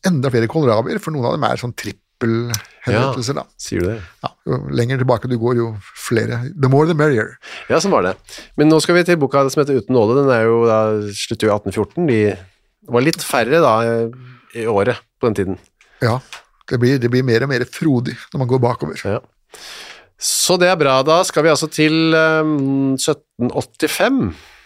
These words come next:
Speaker 1: Ja, til Finnskogarna.
Speaker 2: Ja, og der er det, ehm,
Speaker 1: Livet på Finnskogaren.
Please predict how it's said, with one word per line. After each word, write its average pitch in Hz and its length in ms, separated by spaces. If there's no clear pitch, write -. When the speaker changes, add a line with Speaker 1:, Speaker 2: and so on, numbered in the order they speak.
Speaker 1:
Ja, 120 200
til - 160
Finnskogarna. 139 800
Speaker 2:
Ja, 101 240
og 113 120
der 120 200
er 110 120
det, 113 120
ehm, 123 480
Speaker 1:
Livet 113 400
på 135 80
Finnskogaren. 120 560